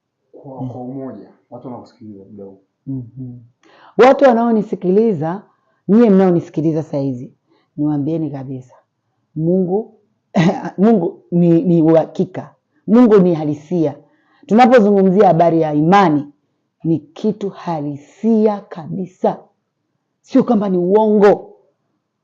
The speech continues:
Speaker 2: Saa hizi nyakati za waganga basi, nyakati za matunguli basi, nafikiri maandishi nitakuonyesha. Nitakuonyesha mimi nimechoma mi-, mikoba na matunguli. Mimi nimeingia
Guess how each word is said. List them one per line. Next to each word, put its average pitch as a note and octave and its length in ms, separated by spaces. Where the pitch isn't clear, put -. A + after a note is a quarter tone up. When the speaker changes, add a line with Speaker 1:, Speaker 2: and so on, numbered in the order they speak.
Speaker 2:
Saa - 340
hizi B3+ 180
nyakati A#3+ 540
za G#3 140
waganga G3+ 460
basi, A3 480
nyakati G3 420
za G3+ 140
matunguli G3+ 560
basi, A3 340
nafikiri G3 280
maandishi G#3 240
nitakuonyesha. E3 580
Nitakuonyesha G3+ 600
mimi A3 180
nimechoma G3+ 360
mi-, F#3 180
mikoba F#3+ 640
na F3 120
matunguli. F3+ 460
Mimi A3 160
nimeingia F#3+ 500